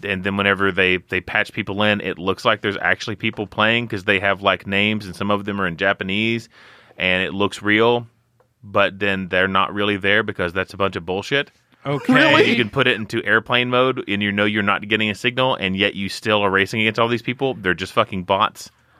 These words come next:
Speaker 2: Okay.
Speaker 3: Oh, is it like a Ghost Rider?
Speaker 1: Yeah.
Speaker 3: Like where they, uh, recorded it
Speaker 1: Yep.
Speaker 3: from someone else's game?
Speaker 1: Yep.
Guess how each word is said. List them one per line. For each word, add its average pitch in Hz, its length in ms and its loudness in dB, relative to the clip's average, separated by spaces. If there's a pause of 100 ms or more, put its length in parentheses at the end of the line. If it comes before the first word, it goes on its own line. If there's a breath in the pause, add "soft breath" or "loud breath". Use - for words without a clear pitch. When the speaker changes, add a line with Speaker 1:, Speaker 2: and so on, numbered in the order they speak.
Speaker 2:
Okay. 151 1040 -2
Speaker 3:
Oh, 202 180 4
is 196 80 0
it - 20 0
like 202 140 2
a 190 100 2
Ghost 165 360 0
Rider? 196 380 4
Speaker 1:
Yeah. 208 200 2
Speaker 3:
Like 214 100 2
where 196 160 4
they, 180 220 2
uh, 151 180 2
recorded 185 560 2
it 196 220 2
Speaker 1:
Yep. 151 280 4
Speaker 3:
from 175 140 2
someone 175 240 0
else's 160 260 -2
game? 175 380 -2
Speaker 1:
Yep. 160 340 2